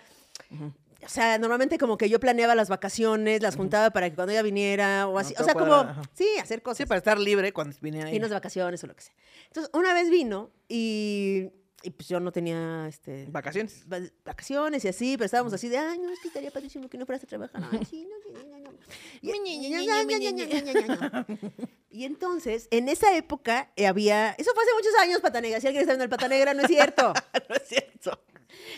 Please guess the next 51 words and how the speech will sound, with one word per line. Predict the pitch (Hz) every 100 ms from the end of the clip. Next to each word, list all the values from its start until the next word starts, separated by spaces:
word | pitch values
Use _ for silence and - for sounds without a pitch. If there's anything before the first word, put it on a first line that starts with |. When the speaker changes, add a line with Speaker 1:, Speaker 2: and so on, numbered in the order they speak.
| -
Speaker 2:
Es | 233 247
mentira, | 277 277 285
esto | 285
es | 240
Speaker 1:
Era, | 277 262
Speaker 2:
co-, |
es | 285
Speaker 1:
era | 285
otra | 320 302
Speaker 2:
contenido. | 277 285
Speaker 1:
década, | 233 247 220
incluso. | 202 254 254 208 202
Speaker 2:
Es | 349
otra | 359
década, | 311 311 302 262 262
ya |
es | 320
co-, | -
es | 254
contenido, | 320 226 254 254 269 226
ya | 214
ve | 240 233
que | 226
se | - 240
mezcla | 220 226 220
toda | 214 202
la | 196
verdad | 175 180
y |
la | 170
mentira. | 143 135 175
Es | -
contenido, | 339 349 294 285 262
solo | 277 320
es |
contenido. | 359 269 269 359 - - -
<laughs> | 147 220 - 233 - - - -
Había, | 247 294 320 320
en | 247
ese | 285 349
momento, | 269 233 - 247 277 _ _ _ -
eh, | 202 180 -
bueno, | 196
la | 185 185
Pata | 156 202 196
Negra | 226
estaba | 202
en | 185
La | 175
Condesa. | 175 170 -
Speaker 1:
Ujú. | 160 165